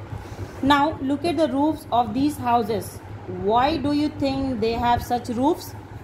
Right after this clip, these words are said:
Roofs means what? Chhat. So in this picture you can see the sloping roof like this. Why?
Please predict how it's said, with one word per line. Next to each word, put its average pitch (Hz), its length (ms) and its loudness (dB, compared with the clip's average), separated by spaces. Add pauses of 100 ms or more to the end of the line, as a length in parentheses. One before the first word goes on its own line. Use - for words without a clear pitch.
(120)
Roofs 302 400 4
means 294 200 2
what? 269 240 4 (300)
Chhat. 226 220 -2 (640)
So 277 400 4 (600)
in 311 160 4
this 370 180 6
picture 311 280 2
you 294 140 4
can 277 160 2
see 302 260 4
the 320 260 6 (140)
sloping 285 600 2
roof 220 260 4
like 208 300 0
this. 190 320 -2 (720)
Why? 269 360 6